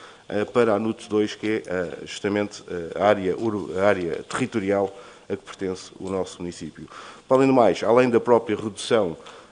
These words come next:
eh, significativa das verbas, há também aqui uma outra questão que tem a ver com o cofinanciamento por parte da, que passa de, de quarenta por cento, de cinquenta por cento, eh, para quarenta por cento.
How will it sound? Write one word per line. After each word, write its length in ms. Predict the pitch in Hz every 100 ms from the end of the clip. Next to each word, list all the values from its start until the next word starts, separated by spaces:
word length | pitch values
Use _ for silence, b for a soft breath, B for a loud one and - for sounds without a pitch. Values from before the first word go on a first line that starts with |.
| -
eh, 460 | 95 101 95 80 -
significativa 880 | - 131 123 107 101 92 90 92
das 120 | 110
verbas, 420 | 101 110 113 120 123
há 60 |
também 280 | 117 120 120
aqui 180 | 120 117
uma 180 | 117 117
outra 260 | 120 120
questão 260 | - 123 120
que 60 |
tem 120 | - 117
a 40 |
ver 160 | 117 120
com 140 | 117
o 40 |
cofinanciamento 760 | 104 120 107 107 - 107 113 107 B B B B
por 80 | -
parte 420 | 101 104 98 - 98
da, 440 | 98 98 92 85 85 71 62 - -
que 80 | -
passa 340 | 127 113 104
de, 200 | 98 104 101
de 240 | - 92 87
quarenta 420 | - 117 120 120
por 140 | 113 -
cento, 340 | 123 120 110
de 100 | 101
cinquenta 440 | - 113 123 123
por 100 | 113
cento, 260 | - 123 120 - B B B B B B -
eh, 340 | 110 107 90 -
para 240 | 131 123
quarenta 380 | 117 120 120 107
por 80 | 104
cento. 340 | - 107 85